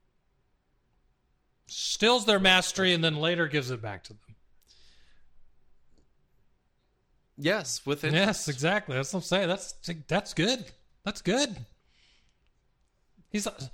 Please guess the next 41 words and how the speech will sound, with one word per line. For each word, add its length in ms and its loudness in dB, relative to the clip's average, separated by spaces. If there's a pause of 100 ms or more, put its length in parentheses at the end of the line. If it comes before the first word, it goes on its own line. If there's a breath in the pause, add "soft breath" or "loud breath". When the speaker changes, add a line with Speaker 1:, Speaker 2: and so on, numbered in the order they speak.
(260 loud breath)
Speaker 2:
It's 140 -2
Speaker 1:
so 80 10
I 100 8
Speaker 2:
really 80 4
Speaker 1:
guess 180 4
Speaker 2:
good, 80 -4 (160)
and 100 0
it 40 6
Speaker 1:
less 180 6
Speaker 2:
is 60 -4
Speaker 1:
Robin 360 4
Hood, 180 4
Speaker 2:
super 80 -2
Speaker 1:
more 180 4
Speaker 2:
fun. 80 0
Speaker 1:
like 200 2
a, 220 2
uh, 360 0 (920)
what 140 0
do, 180 0
what, 140 2
who 100 2
are 60 -2
the 60 -2
people 260 -4
that 160 -2 (640)
do 180 2
your, 320 2
uh, 140 0
stocks 420 -2
for 160 -4
you? 160 -10 (1800)
Like 200 -8
a, 240 -2
not 180 -6
a 40 -8
consultant 600 0
of 120 -8
some 280 -4
t-, 120 -6
sorts. 680 -12